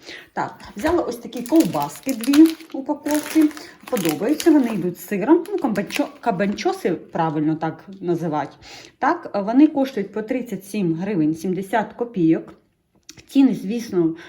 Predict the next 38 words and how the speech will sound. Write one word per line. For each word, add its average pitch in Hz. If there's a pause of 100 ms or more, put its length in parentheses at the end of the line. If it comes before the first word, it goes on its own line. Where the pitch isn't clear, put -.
(140)
такі, 190
знаєте, 233
підвищилися. 226
Я 208
по 190
маслу 269
це 262
замітила, 247
і 175
по 170
кабанчосам. 170 (300)
Але 403
взяла, 285
у 302
мене 202
діти 190
такі 196
полюбляють, 185
тому 202 (140)
взяла 165
дві 180
упаковки. 220
Вони 185
мені 165
вийшли 226
на 180 (220)
сімдесят 175
п'ять 135
гривень 254
сорок 202
копійок. - (480)
Далі 294
був 202 (440)
по 202
акції 196
шоколад, 180
це 262
Рошен. 180